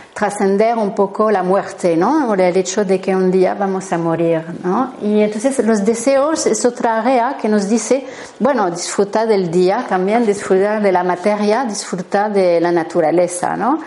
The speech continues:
Y la naturaleza de los deseos también busca felicidad que te va a dar una felicidad temporal. Sería como, quiero un pastel de chocolate, pues es un deseo, ¿no? Es algo que te ha-, que te hace mover hacia ello.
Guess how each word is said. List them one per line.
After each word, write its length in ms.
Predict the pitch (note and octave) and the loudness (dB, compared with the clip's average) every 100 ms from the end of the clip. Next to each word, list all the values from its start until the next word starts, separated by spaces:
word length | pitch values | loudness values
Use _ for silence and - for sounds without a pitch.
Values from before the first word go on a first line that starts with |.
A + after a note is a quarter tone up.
| - - - - - A3 | -14 -16 -18 -20 -8 0
Y 300 | A#3 A#3+ - | 2 2 0
la 160 | A3 | 0
naturaleza 480 | A#3 A3 B3+ C4 C#4 | 0 2 0 2 2
de 120 | D4+ | 2
los 200 | C4 A#3+ | 2 0
deseos 720 | A3 B3 D4+ D4 B3 C#4+ C#4+ - | 0 -2 0 2 2 0 -4 -4
también 460 | A3+ A3 A#3 C4 B3 | 0 2 2 2 2
busca 320 | B3 - A#3 | 0 0 -2
felicidad 960 | - A3 A3 - A3 A3+ B3+ C#4+ C#4+ | 0 -2 -2 -2 0 0 0 -2 -4
que 500 | - A3+ G#3+ A3 - - - - - - | 0 2 2 0 -6 -16 -14 -14 -14 -2
te 100 | G3+ | 0
va 140 | A3 | 2
a 40 | A#3+ | 2
dar 120 | B3 | 0
una 180 | A#3+ A3 | 0 0
felicidad 560 | B3 G#3+ - G#3+ A3+ - | 0 -2 -2 0 -2 0
temporal. 560 | F#3+ F#3 E3 E3 D#3+ | -2 2 2 2 -2
Sería 280 | E3 F3+ F3+ | -2 0 0
como, 460 | F3+ G3 G3+ G#3+ G3+ | 0 -2 0 -2 -4
quiero 280 | G3 G3 G#3+ | -2 0 0
un 640 | G#3 G3+ F#3+ F#3 F3 - - | 0 -2 -2 -4 -6 -8 -8
pastel 300 | F#3+ - G#3 | -6 -2 0
de 100 | F#3 | 0
chocolate, 720 | - F3+ G3 B3 D4 - D4 D4 - - - | 0 -2 0 0 0 -2 -2 -4 -16 -18 -4
pues 500 | G3+ G3 - - - - | 0 0 0 -10 -16 -4
es 220 | G#3+ G#3+ | -4 0
un 200 | B3 A#3 | 2 2
deseo, 600 | G3+ G3 - G3 E3+ D#3+ | 2 0 0 0 2 0
¿no? 220 | E3 A3+ C4 | 0 -2 0
Es 280 | A3+ - - | -2 -4 -4
algo 340 | G3 G#3 A3 A#3+ | -2 0 0 -2
que 120 | B3 | -4
te 180 | A#3+ G3+ | 0 0
ha-, 280 | F#3+ - - | -2 -6 -4
que 140 | F#3+ | -2
te 140 | G3 | 0
hace 240 | F3+ - G#3 | -2 -2 0
mover 460 | G3 F3+ G#3+ A3+ | 0 0 0 -2
hacia 380 | E3 - - D3+ | -4 -6 -2 0
ello. 340 | D3+ D3+ D3 | 0 -2 -6